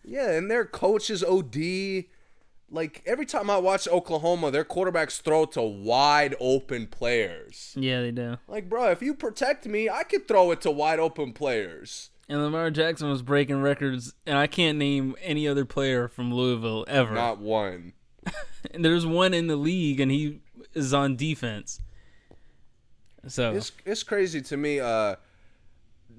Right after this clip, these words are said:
Speaker 1: Darnold in the, his one game against the Cowboys sh-, showed me more than Baker ever has.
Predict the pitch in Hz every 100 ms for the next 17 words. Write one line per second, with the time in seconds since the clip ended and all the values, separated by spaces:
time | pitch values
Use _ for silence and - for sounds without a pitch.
0 | 117 147 214 247 202 165 151 139 139 143
1 | 131 147 135 117 139 165 156 147 147 131
2 | 131 135 131 - 131 135 117 113 107 104
3 | - - - - 151 151 139 147 135 139
4 | 139 139 127 123 139 - 123 117 117 110
5 | 107 101 87 95 160 -